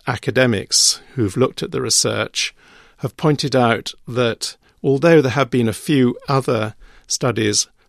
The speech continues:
pointing to possible health problems with artificial sweeteners, most studies have essentially shown that they're safe and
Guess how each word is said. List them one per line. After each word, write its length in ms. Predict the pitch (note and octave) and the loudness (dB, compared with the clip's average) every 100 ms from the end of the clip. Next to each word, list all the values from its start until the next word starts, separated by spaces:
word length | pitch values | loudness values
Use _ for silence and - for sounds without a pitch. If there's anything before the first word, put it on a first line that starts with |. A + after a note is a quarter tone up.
| _ | _
pointing 480 | - C#3 - B2+ G#2+ | 0 0 0 -2 0
to 120 | B2+ | -4
possible 800 | - D3 C3 - A#2 A2+ G#2 G#2 - | -2 -2 0 -2 0 -2 -2 -6 -2
health 320 | C3 - - | -2 -2 -2
problems 680 | B2+ G#2+ A#2 G#2 G#2 - | -2 -2 -6 -6 -6 -6
with 160 | B2 G#2+ | -6 -4
artificial 480 | G#2+ G2 A2+ - B2 | -4 -6 -8 -6 -4
sweeteners, 640 | - A#2 A#2 A2+ G#2+ - - _ _ _ - | -2 0 -2 -6 -8 -8 -12 _ _ _ -8
most 460 | C3+ D#3+ F#3+ - - | 2 4 6 4 2
studies 640 | - A#2+ A2+ A#2+ B2 - _ _ _ | 2 0 2 2 2 -2 _ _ _
have 160 | - C3 | -8 -4
essentially 540 | A#2+ D#3+ D3+ - B2 | 0 0 0 0 -2
shown 500 | - - A#2+ A2 G#2 - _ | 0 2 4 2 0 -8 _
that 140 | - C3 | -8 -4
they're 160 | B2 | -2
safe 640 | - - G#2 G2 G2 - - _ | 0 2 0 -2 -8 -12 -16 _
and 540 | D3 A#2+ A2 G#2+ - | -4 0 0 -2 -6